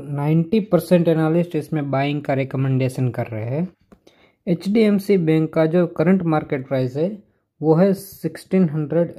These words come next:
एटी सेवन रुपीज। यहाँ से जो हायर साइड के ऊपर टारगेट बताया जा रहा है वो है टू थाउजेंड सिक्सटी एट रुपीज, जो कि करंट मार्केट प्राइस से ट्वेंटी टू पॉइंट फ़ाइव नाइन परसेंट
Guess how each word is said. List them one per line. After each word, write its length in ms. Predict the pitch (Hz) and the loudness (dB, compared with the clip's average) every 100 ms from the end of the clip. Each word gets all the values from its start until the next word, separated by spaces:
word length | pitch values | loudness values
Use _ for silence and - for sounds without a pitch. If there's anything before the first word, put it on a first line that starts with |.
| 156 | -10
एटी 260 | 143 185 | -4 -2
सेवन 460 | 180 - 156 151 131 | -2 0 2 2 0
रुपीज। 400 | 120 107 104 - - - _ _ _ _ - | -4 -6 -12 -18 -20 -20 _ _ _ _ 0
यहाँ 260 | 170 196 | 4 4
से 160 | 190 190 | 4 4
जो 140 | 190 | 4
हायर 240 | 143 151 175 | 4 4 2
साइड 260 | 175 165 | 2 0
के 80 | 165 | 2
ऊपर 220 | 156 151 | 0 0
टारगेट 340 | 139 139 135 135 | -2 -2 -2 -2
बताया 340 | 127 127 123 | -4 -2 -2
जा 140 | 123 120 | -2 -4
रहा 160 | 120 | -2
है 220 | 127 180 190 - - | 0 -2 -4 -12 -8
वो 120 | 135 | -2
है 160 | 156 185 185 | 2 2 2
टू 100 | 160 165 - - | -4 -4 -6 -4
थाउजेंड 380 | 156 147 143 175 | 0 0 2 0
सिक्सटी 380 | 170 135 - 156 | -2 -10 -8 -2
एट 220 | 135 131 127 | 0 -2 -4
रुपीज, 400 | 123 170 190 - _ _ _ _ _ 160 | -2 -2 -2 -8 _ _ _ _ _ 0
जो 100 | 165 | 2
कि 260 | 185 185 185 - | 4 2 2 0
करंट 320 | 160 165 160 | 0 0 0
मार्केट 360 | 156 160 160 - | -2 0 -2 0
प्राइस 240 | 139 139 | -4 0
से 120 | 180 | 0
ट्वेंटी 420 | 180 160 147 147 151 | 0 -2 -4 -2 -4
टू 200 | 147 147 147 | -2 -6 -4
पॉइंट 300 | 151 175 - _ - | -2 -2 -4 _ 0
फ़ाइव 200 | 147 139 | 2 2
नाइन 260 | 135 151 135 | 0 -2 -2
परसेंट 520 | 135 131 175 214 | -4 0 0 0